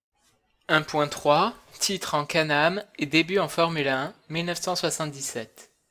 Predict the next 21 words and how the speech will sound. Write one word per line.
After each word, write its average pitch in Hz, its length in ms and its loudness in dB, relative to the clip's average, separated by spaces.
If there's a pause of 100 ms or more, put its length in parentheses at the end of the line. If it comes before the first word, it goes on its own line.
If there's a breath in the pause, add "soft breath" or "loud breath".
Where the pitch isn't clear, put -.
(880)
Son 160 300 -2
horizon 180 400 0
étant 147 260 2
bouché 160 460 2
en 139 80 0
Europe, 135 560 2 (200)
Tambay 170 340 4
s'exile 156 460 -4
en 139 120 -4
Amérique 151 380 -4
du 139 140 -8
Nord 143 460 -2
après 160 320 -2
avoir 127 220 2
reçu 147 320 -4
un 139 120 -4
appel 131 280 -4
téléphonique 156 580 -4
de 113 120 -8
Karl 147 400 0
Haas 147 440 2